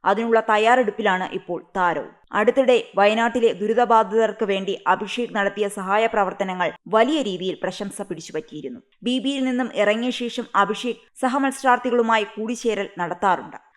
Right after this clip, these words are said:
അടുത്തിടെ പൂജ കൃഷ്ണയും താരം സന്ദർശിച്ചിരുന്നു. അൻസിബയും ഋഷിയുമെല്ലാം ഇടയ്ക്കിടെ കണ്ടുമുട്ടാറുണ്ട്. ഇപ്പോൾ അൻസിബയ്ക്കൊപ്പമുള്ള അഭിഷേകിന്റെ റൊമാന്റിക് റീൽ വൈറലാവുകയാണ്. "Not real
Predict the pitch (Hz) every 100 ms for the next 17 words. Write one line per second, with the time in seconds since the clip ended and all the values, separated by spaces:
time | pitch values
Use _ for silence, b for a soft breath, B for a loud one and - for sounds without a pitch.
0 | - 196 202 240 233 233 220 226 240 240
1 | 233 - 233 226 226 196 190 196 202 185
2 | 175 165 - 151 143 - _ - 196 214
3 | - 247 240 202 196 220 233 208 208 208
4 | - 185 208 220 185 - 170 175 190 165
5 | 147 123 127 - _ - 240 254 - 208
6 | 226 - 247 254 240 233 269 233 220 -
7 | 196 202 247 214 226 196 196 202 226 233
8 | 226 175 180 175 170 170 196 175 170 175
9 | 196 135 123 - _ - 202 240 285 226
10 | 233 220